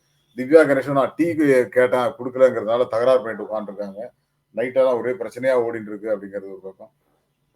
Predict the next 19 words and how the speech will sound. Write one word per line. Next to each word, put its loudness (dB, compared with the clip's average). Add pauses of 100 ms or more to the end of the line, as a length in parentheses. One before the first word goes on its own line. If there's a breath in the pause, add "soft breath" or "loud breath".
(240)
"எனக்கு -6
டீ 2
கொடுக்க -4
மாட்டீங்களாடா, 0 (160)
அப்ப -10
நான் -6
போக 0
மாட்டேன்னு" -4
பாத்ரூம்ல -6 (320)
உட்கார்ந்து 0
அழுதுட்டு 0
இருக்காங்க. -12 (460)
அதுக்கு -6
சாண்ட்ரா 0
வந்து -4 (340)
குதி 0
குதின்னு 0
குதிச்சிட்டு -6
இருக்காங்க. -4